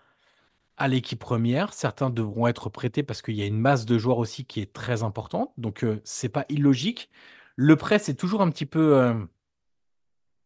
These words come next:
c'est toujours un petit peu casse-gueule et c'est pour ça d'ailleurs que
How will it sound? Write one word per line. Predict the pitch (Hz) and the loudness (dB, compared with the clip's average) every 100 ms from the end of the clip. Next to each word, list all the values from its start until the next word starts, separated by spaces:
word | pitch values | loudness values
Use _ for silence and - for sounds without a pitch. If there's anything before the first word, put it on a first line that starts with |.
| _ _ _ - | _ _ _ -20
c'est | - | -10
toujours | 175 185 | 0 2
un | 165 | 2
petit | - | 0
peu | 175 | -2
casse-gueule | - 170 147 190 175 | 4 2 6 4 4
et | |
c'est | 135 131 | 0 -6
pour | 135 | -4
ça | - | -2
d'ailleurs | 165 151 151 | 2 2 2
que | 143 123 | 2 0